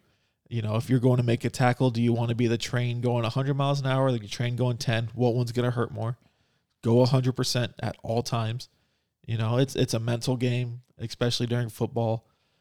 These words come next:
Um, it's a, a game that you can get aggression out, and so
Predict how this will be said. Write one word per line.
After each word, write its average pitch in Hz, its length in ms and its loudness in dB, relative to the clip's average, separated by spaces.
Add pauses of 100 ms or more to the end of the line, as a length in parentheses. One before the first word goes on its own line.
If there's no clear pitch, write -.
(200)
Um, 107 400 -4 (460)
it's - 320 0
a, 104 280 2
a 107 40 2
game 113 340 2
that 113 80 2
you 104 100 2
can 113 140 -8
get 110 120 2
aggression 117 460 -2
out, 113 300 -4
and 117 160 -10
so 117 360 -2